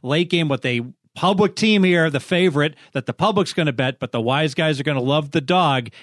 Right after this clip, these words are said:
It could go up or down, but I will say this, more often than not, the big money, the real money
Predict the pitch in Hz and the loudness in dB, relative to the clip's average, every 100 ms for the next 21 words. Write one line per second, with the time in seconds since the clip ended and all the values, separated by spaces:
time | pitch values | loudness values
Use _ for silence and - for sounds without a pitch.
0 | - 165 143 139 104 117 113 147 175 151 | -10 -8 -6 -6 -6 -4 -2 0 0 -2
1 | 131 151 143 127 123 151 160 151 135 98 | -2 -2 -2 -2 0 0 0 -2 -2 -4
2 | - - - _ 110 139 170 185 208 202 | -8 -18 -20 _ -2 2 2 2 2 2
3 | 220 202 123 107 - 113 - 185 147 127 | 2 2 0 -4 -8 -6 -2 0 0 0
4 | 113 107 131 151 202 185 143 123 113 107 | 0 0 2 4 4 4 2 2 0 -2